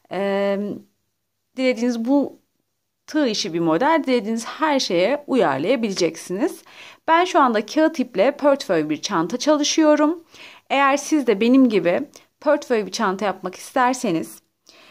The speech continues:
e, iki buçuk milimlik tığ, tek kat bir kağıt ip ve yaklaşık kırk zincir çektikten sonra da çantanızı örebilirsiniz.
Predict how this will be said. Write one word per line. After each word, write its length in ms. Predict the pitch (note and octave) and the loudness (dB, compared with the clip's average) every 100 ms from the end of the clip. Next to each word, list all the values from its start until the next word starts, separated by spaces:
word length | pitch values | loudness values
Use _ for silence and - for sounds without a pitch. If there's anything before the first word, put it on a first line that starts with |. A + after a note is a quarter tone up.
| _ - | _ -8
e, 480 | A3 A3 A3+ A3+ - | -6 -4 -4 -6 -8
iki 220 | - - C#4 | -4 0 0
buçuk 260 | C4 A3+ | 0 -4
milimlik 560 | A3 G#3 F#3+ E3 D#3 - | -4 -2 0 -2 -4 -10
tığ, 440 | - F#3+ A3+ - _ _ _ _ _ | -2 0 0 -4 _ _ _ _ _
tek 280 | D4+ D#4+ - | -4 -4 -4
kat 280 | D#3+ - | -6 -6
bir 200 | F#3 F#3 | -8 -8
kağıt 400 | - A#3 C4 C4+ | -6 -4 -2 0
ip 260 | E4 E4 - _ _ _ _ _ _ _ A#3+ | -2 -2 -6 _ _ _ _ _ _ _ -4
ve 340 | B3+ D4 E4+ _ - | -2 -2 -4 _ -4
yaklaşık 800 | C4 C4 B3+ B3+ - C#4+ - | -4 -2 -2 -2 -2 -4 -6
kırk 280 | - F4 E4 | -4 -4 -4
zincir 460 | G3 F#3 E3+ F3 E3+ | -4 -2 0 -2 -4
çektikten 640 | - F#3+ - G#3+ G#3 F3+ | -4 -4 -8 -10 -6 -4
sonra 440 | F#3+ D#4 C#4 G#3 F#3 | -2 0 2 2 0
da 240 | C4 F4+ _ _ _ _ _ _ _ _ _ | -2 -2 _ _ _ _ _ _ _ _ _
çantanızı 560 | D4 C#4+ C4+ G3 A3+ C4 | 0 0 2 0 2 2
örebilirsiniz. 920 | G3 F#3 D#3 D#3 - F#3+ G3 F#4+ - | 2 0 -4 -6 -8 -8 -4 -4 -6